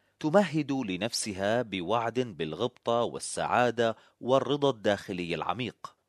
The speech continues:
وقد قلنا أيضًا في المرة السابقة إن هذه الغبطة وهذه الفرحة وهذه البهجة وهذه السعادة التي يحيا فيها المؤمنون ويتمتعون بها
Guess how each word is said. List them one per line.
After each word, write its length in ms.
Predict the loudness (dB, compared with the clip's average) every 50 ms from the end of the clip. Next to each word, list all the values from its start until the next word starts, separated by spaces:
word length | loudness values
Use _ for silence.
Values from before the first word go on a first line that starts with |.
| _ _ _ 0
وقد 320 | 0 0 0 0 -4 -2
قلنا 380 | -2 -2 -2 0 0 -2 0 0
أيضًا 360 | 0 0 0 0 0 -2 -4
في 120 | -8 -10
المرة 360 | -8 -4 -4 -2 -2 -2 -4 -4 -6
السابقة 680 | -6 -2 0 2 2 2 0 -4 -6 -4 -4 -4 -6 _ _ _ _ _ _ _ _ _ 0
إن 160 | 2 4 4
هذه 420 | 4 6 6 6 4 4 2 2
الغبطة 460 | 2 0 0 -2 -2 -4 -2 0 2 2
وهذه 600 | 4 4 2 0 0 0 0 0 0 -4 -8 -8
الفرحة 520 | -6 -2 0 0 0 0 0 0 2 2
وهذه 680 | 2 2 0 0 2 4 4 4 4 4 2 0 0
البهجة 560 | 0 2 2 2 2 2 0 -2 0 0 -2 _ _ -20 -20 _ 2
وهذه 520 | 4 4 6 8 8 6 6 6 4 4
السعادة 640 | 4 4 4 6 6 6 8 8 6 6 8 6 6
التي 400 | 6 6 4 4 2 0 2 2
يحيا 300 | 2 2 2 0 0 0
فيها 320 | 0 0 -2 -2 0 0
المؤمنون 680 | 0 0 0 -2 -4 -4 -4 -4 -2 -2 -2 -2 -2 -4 -6 -14 -20 _ -2
ويتمتعون 960 | 0 2 2 2 0 0 -4 -2 -4 -2 0 2 4 4 4 4 2 2 2
بها 380 | 2 2 4 4 4 4 4